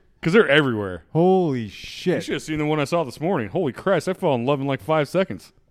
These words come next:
Speaker 2: No, it is just insane the amount of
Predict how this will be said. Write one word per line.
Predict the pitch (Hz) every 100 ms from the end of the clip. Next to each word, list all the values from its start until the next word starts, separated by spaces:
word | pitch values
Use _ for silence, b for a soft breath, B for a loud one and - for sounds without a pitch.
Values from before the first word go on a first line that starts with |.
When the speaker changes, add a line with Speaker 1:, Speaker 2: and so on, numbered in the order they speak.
| _ _
Speaker 2:
No, | 139 143 117 104 92
it | 139
is | 147 147 127 107
just | 131 120 -
insane | 147 127 113 - - 156 151 151 135
the | 123
amount | 117 117 127 135
of | 120